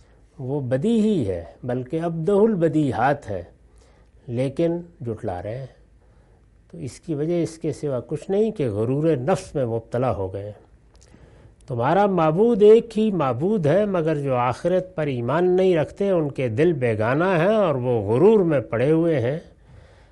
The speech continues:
لا جرم ان اللہ یعلم ما یسرون و ما یعلنون، انہ لا یحب المستکبرین۔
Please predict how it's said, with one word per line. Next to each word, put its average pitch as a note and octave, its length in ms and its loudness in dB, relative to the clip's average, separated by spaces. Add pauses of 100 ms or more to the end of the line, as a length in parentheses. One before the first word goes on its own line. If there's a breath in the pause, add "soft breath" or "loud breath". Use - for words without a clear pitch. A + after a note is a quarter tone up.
(200 soft breath)
لا D#3 420 2
جرم F#3 440 2
ان F#3 400 2
اللہ F#3+ 520 2
یعلم E3+ 640 2
ما D#3+ 200 0
یسرون D#3 840 2
و C#3+ 240 0
ما C3+ 400 -2
یعلنون، C#3 840 0 (720 soft breath)
انہ E3 720 2
لا C#3+ 200 2
یحب C3 480 -2
المستکبرین۔ B2+ 1300 -2